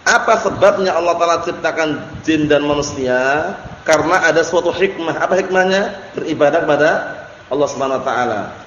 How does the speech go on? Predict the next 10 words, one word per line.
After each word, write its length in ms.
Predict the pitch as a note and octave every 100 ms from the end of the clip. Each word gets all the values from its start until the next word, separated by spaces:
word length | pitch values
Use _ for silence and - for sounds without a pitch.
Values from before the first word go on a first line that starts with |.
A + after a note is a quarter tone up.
| -
Di 160 | F3 D3+
balik 560 | E3+ G#3 A3+ A3 - -
peribadatan 560 | G3+ F#3 E3 E3 E3+
tersebut 400 | D#3 C3 F3 A3+
ada 320 | E3+ E3 D#3
yang 320 | D#3+ D#3 D3 B2+
beribadah, 640 | C3 C3+ B2 C#3+ E3 D#3+ E3+
ada 160 | C#3
yang 160 | C#3 C3
tidak. 320 | C3 A2+ G#2+